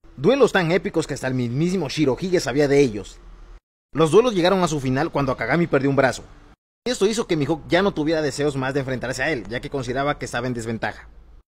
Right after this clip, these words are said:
Pero por lo menos necesitamos ver uno de todos esos enfrentamientos, para finalmente poder ver qué tan parejos estaban. La batalla de la venganza. El remanente de los piratas de Shirohige contra los piratas de Kurohige.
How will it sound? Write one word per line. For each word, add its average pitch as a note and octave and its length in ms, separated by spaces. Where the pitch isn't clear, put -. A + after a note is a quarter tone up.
Pero E3+ 180
por D#3+ 120
lo D3+ 100
menos A#3 220
necesitamos F#3+ 360
ver F#3+ 260
uno C4 300
de C#3+ 140
todos D#3+ 300
esos D3+ 280
enfrentamientos, C3 800
para C#3+ 260
finalmente F#3 600
poder C#3+ 320
ver D#3+ 240
qué D#3+ 160
tan D#3 220
parejos C3+ 440
estaban. G2+ 580
La C#3 140
batalla D3 380
de C3 80
la A#2 80
venganza. B2 640
El F3+ 100
remanente F3+ 540
de F#3 60
los D3+ 120
piratas D3 360
de B2+ 80
Shirohige C#3+ 500
contra A2+ 260
los G#2+ 160
piratas B2+ 360
de C3 100
Kurohige. B2 680